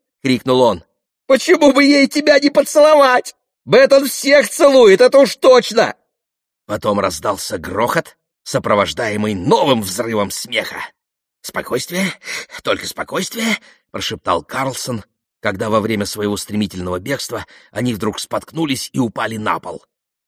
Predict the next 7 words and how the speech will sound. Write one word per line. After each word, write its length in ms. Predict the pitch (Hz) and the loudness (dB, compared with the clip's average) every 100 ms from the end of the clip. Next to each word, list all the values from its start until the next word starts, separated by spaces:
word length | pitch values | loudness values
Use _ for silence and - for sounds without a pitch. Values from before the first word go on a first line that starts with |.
| _ _ _ _ _ | _ _ _ _ _
Малыш 400 | 110 151 143 - | -2 2 2 0
старался 480 | - - 139 - | -6 -2 -2 -2
быть 160 | 117 113 | -4 -4
как 180 | - - | -6 -6
можно 300 | 131 113 127 | -4 -4 -6
более 240 | 143 127 | -4 -4
спокойным, 680 | - 139 - 175 139 95 | -4 -4 -4 0 0 0